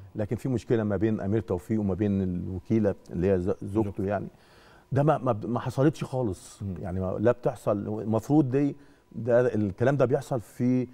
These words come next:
Speaker 1: الاجتماعات.
Speaker 2: صح.
Speaker 1: وبعدين أنت ما، مش هتضغط يا موسيماني
Speaker 2: مم.
Speaker 1: على النادي الأهلي عشان يعمل لك حاجة، آه، هو مش عاوز ينفذها.
Speaker 2: صحيح.
Speaker 1: يعني أنت النهاردة لما تبقى طالب مثلًا، الوكيلة بتاعتك طالبة تلات مواسم، وفي نفس الوقت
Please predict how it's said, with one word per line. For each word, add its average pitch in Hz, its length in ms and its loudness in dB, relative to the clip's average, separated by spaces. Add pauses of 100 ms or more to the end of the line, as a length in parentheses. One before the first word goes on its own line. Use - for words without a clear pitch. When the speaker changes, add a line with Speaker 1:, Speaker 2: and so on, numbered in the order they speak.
(240)
Speaker 1:
الاجتماعات. 104 500 0 (360)
Speaker 2:
صح. 110 100 -6
Speaker 1:
وبعدين 110 440 4
أنت 170 360 0
ما، 113 220 -2 (100)
مش - 180 -4
هتضغط 151 420 2
يا 127 60 0
موسيماني 120 480 -6 (240)
Speaker 2:
مم. 110 60 -6
Speaker 1:
على 104 140 0
النادي 123 260 2
الأهلي 127 400 0 (340)
عشان 139 280 -2
يعمل 143 340 0
لك 131 200 2
حاجة، 139 460 2 (400)
آه، 98 300 4
هو 151 160 4
مش 151 120 0
عاوز 143 160 2
ينفذها. 127 460 -2 (120)
Speaker 2:
صحيح. 95 320 -6 (220)
Speaker 1:
يعني 98 160 0
أنت 127 120 -2
النهاردة 117 340 2
لما 98 180 -2
تبقى 95 560 -2 (120)
طالب 120 380 4
مثلًا، 110 180 -4
الوكيلة 98 380 -2
بتاعتك 98 400 -6
طالبة 101 240 -2
تلات 107 280 0 (280)
مواسم، 92 680 -2 (440)
وفي 95 1200 0
نفس 120 180 -2
الوقت 117 180 4